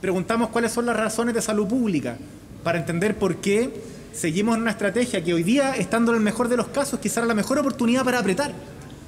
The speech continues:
para controlar el covid. Pero la verdad es que cuando estamos con buenas cifras se comienzan a abrir las restricciones y vamos a seguir, espero equivocarme sinceramente, pero en un zigzagueo de alzas y bajas de casos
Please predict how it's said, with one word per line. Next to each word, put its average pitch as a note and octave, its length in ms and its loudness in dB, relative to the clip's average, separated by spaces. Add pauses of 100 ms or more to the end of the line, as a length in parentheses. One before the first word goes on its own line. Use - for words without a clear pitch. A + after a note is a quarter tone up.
para G3+ 180 2
controlar G3 380 2
el C4 100 2
covid. B3+ 280 0 (640)
Pero F3 120 0
la F3 80 4
verdad F#3+ 220 2
es B3 80 -2
que A3+ 340 2
cuando F3 180 2
estamos G#3+ 300 0
con G#3+ 120 2
buenas G#3+ 240 2
cifras B3 320 0
se G#3 120 -2
comienzan A3 520 2 (340)
a F3+ 120 0
abrir F#3+ 260 2
las A3+ 140 2
restricciones G#3+ 680 -2 (340)
y F3 80 2
vamos G3 240 2
a - 20 -4
seguir, F#3+ 380 0 (640)
espero G3+ 440 0
equivocarme F3 640 0
sinceramente, G3 680 0
pero F#3 160 0
en F#3 80 0
un A3 100 -2
zigzagueo G#3+ 680 0 (1040)
de F3 120 2
alzas A#3 420 0
y G3 100 0
bajas G#3+ 320 0
de F#3+ 100 2
casos B3 440 0